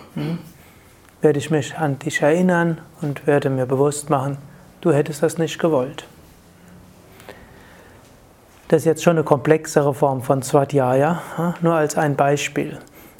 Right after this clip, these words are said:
Hm, so kann man öfter sehen, in seinem Leben hat man bestimmte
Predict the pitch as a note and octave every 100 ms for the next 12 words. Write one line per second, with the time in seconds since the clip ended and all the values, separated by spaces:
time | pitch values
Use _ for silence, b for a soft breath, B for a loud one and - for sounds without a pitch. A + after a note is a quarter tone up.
0 | - E3+ F3 F3+ F3 E3+ E3+ E3+ E3+ E3
1 | F3 G3 G3 - F3+ E3+ - F3+ F#3+ F#3+
2 | F3+ E3+ D#3+ D#3 D3+ D3+ D#3 E3+ E3 E3
3 | D#3+ B B B - D#3 C#3+ C3+ D#3 E3+
4 | B B B B - F3 A#3 A#3+ A3 G3
5 | G3 G#3